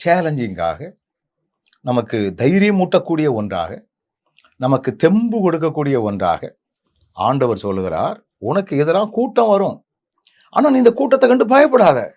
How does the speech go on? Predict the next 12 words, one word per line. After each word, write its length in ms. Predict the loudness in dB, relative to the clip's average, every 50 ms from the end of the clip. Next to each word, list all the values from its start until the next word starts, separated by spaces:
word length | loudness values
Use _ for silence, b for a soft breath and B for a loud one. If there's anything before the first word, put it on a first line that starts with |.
| _ _ _ _ _ _ _ _ _ _ _ _ _ -6
கூட்டத்தை 360 | -2 -2 2 2 4 4 4
கண்டு 160 | 4 4 0
கலங்காத." 720 | 0 2 2 4 4 4 4 6 4 4 4 0 -8 -10 _ _ _ _ _ _ _ _ _ _ _ _ _ _ _ _ _ _ _ _ _ _
அதனாலதான் 920 | -10 -4 0 0 2 2 2 2 2 2 2 2 0 -2 -2 -4 -6 -10 -14 _ _ _ _
யோசபாத்துக்கு 800 | -8 -6 -6 -2 -2 -2 0 0 -2 -2 -2 -8 -8 -4 -2 2 2 2 2 0 -2 -4 -4 -6 -10 _ -4
ஆவியானவர் 840 | -2 -2 0 0 2 2 2 2 2 2 2 4 2 2 2 -2 -4
ஒரு 160 | -2 -2 2
மனிதனின் 420 | 2 2 2 2 2 -2 -2 -2 -2
மூலமாக 640 | -2 0 0 2 2 2 2 2 2 0 -2 -2 -2 0
உரைக்கிறார் 580 | 2 4 4 4 2 2 2 4 6 6 6
இந்த 200 | 4 2 0 0
வார்த்தையை. 580 | 2 4 4 4 2 0 -6 -4 -2 -2 -2 -2